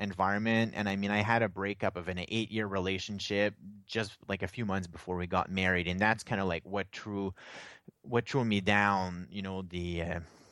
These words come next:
I guess what, what put the dream in the drain, really. And then I, I started developing paranoia, agoraphobia, and I was having really dark thoughts. And I started studying about different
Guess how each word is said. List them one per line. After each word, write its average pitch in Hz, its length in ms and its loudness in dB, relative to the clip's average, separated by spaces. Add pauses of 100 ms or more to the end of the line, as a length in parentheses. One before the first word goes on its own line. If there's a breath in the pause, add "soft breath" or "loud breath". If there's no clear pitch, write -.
(460 loud breath)
I - 60 -8
guess 117 180 2
what, 123 180 -2
what 123 180 -2
put 160 180 -2
the 117 80 -2
dream 104 400 -2
in 92 120 -2
the 90 100 -4
drain, 92 500 -4 (100)
really. 90 400 0 (800)
And 135 140 4
then 139 100 8
I, 135 140 6 (100)
I 120 180 4
started 139 300 0
developing 113 580 2 (460 loud breath)
paranoia, 120 1040 4
agoraphobia, 113 1200 2 (480 loud breath)
and 113 520 2
I 117 100 2
was 117 160 -2
having 107 440 0
really 107 280 0
dark 104 360 -2
thoughts. 120 460 0 (580)
And 117 200 2
I 110 100 0
started 147 480 -2
studying 104 720 2
about 98 720 2
different 101 480 -4